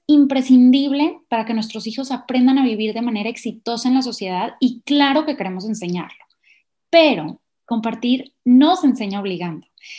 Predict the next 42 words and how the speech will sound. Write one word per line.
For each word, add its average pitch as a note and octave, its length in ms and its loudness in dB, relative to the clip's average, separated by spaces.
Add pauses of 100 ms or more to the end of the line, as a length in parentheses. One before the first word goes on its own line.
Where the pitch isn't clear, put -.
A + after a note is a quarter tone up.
(180)
se - 120 -8
enseña A#3 400 0
guiando A3+ 840 2
con F#3+ 140 -6
nuestro F3 260 -6
ejemplo. - 440 -14 (520)
Nuestro G#3+ 280 -10
trabajo G#3+ 340 -6
es A#3+ 140 -8
ayudar A3 540 -2
a A#3+ 80 0
nuestros F#3 360 -6
niños F#3+ 320 -6
a A3+ 60 -8
que G#3 100 -12
profundicen A3 800 0
en B3+ 120 4
su - 140 -10
cuidado F3+ 460 -4
y A3+ 100 -4
en A3 80 -2
su F#3+ 140 -12
conciencia G#3 640 -4
de C4 60 -2
los A#3+ 160 -4
demás. B3+ 340 -4 (600)
Y B3 120 0
realmente C#4 880 0
yo G#3+ 160 -4
he A#3+ 60 0
visto C4+ 280 0
que D4 80 -4
la A#3 140 0
forma A3 360 -4
en G3 100 -6
la F#3+ 140 -6
que F#3 120 -8
muchas D4 580 2
veces F3+ 400 -4
respondemos G3+ 580 -4
al B3 180 -4
compartir, F#3+ 920 -2